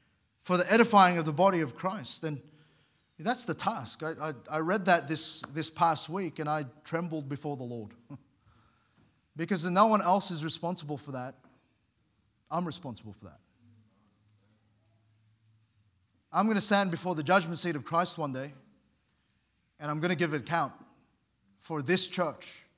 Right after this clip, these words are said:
whether they were, they were perfected, they were perfected for the work of the ministry,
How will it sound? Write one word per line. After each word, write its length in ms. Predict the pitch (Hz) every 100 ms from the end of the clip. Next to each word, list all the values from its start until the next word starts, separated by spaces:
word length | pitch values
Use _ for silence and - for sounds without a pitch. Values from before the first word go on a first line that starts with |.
| _ _ _ _ _ _ 139
whether 280 | 180 185
they 160 | 165 175
were, 340 | 160 156 135 120 - _ _ _ _ _ _ _ _ _ _ _ _ _ _ _ _ _ _ _
they 120 | 156
were 160 | 160 151
perfected, 720 | 156 147 - 190 - 254 254 - - _ _ _ _ _ _ _ _ _ _ _ _ -
they 80 | 165
were 140 | 165
perfected 540 | - 143 214 208 202
for 120 | - 165
the 80 |
work 240 | 147 185 185
of 80 | 151
the 80 |
ministry, 520 | 147 185 202 - 233